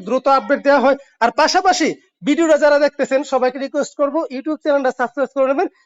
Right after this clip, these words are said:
ভিডিও ডেসক্রিপশন বক্সে Telegram চ্যানেলের লিঙ্কটা থাকবে, একটা Telegram যাদের নাই বা Telegram অ্যাকাউন্ট একটা খুলে এক মিনিটের কাজ খুলে অবশ্যই Telegram চ্যানেলে জয়েন থাকা থাকবেন, কারণ অনেক অফার ওই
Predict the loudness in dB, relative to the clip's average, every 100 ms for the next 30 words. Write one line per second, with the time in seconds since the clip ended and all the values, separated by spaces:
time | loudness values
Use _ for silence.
0 | _ -6 -4 -2 -4 -4 -4 -2 -2 -2
1 | 0 0 0 _ _ -2 -2 0 -2 2
2 | 2 2 0 -2 -2 -2 -2 0 0 0
3 | -4 -4 -2 -2 0 -2 -2 0 0 -2
4 | -2 -2 0 -2 -2 -2 0 -2 -2 -8
5 | -6 0 0 0 -6 -4 -4 -2 -2 -6
6 | _ _ -4 0 0 -2 -4 -6 -2 -4
7 | -2 -6 -2 -2 -2 -6 _ _ -2 0
8 | 0 -2 -4 -4 -4 -2 -2 0 0 2
9 | 0 2 0 0 -2